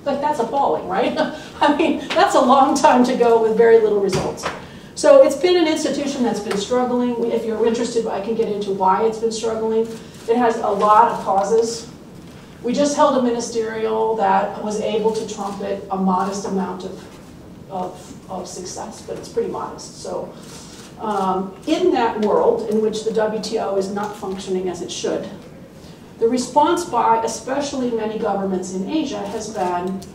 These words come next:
"Let's focus on other kinds of trade arrangements. Let's do bilateral agree-, agreements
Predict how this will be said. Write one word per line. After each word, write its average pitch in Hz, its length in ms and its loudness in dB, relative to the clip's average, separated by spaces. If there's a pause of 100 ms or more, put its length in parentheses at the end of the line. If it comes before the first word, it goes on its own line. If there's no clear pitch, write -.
(260)
"Let's 233 260 6
focus 220 440 0
on 185 520 -2 (160)
other 240 360 8
kinds 196 240 -4
of 185 100 -8
trade 180 200 -6
arrangements. - 640 -12 (540)
Let's 226 280 2
do 233 120 -2
bilateral 208 760 2
agree-, 247 200 0
agreements 247 720 -4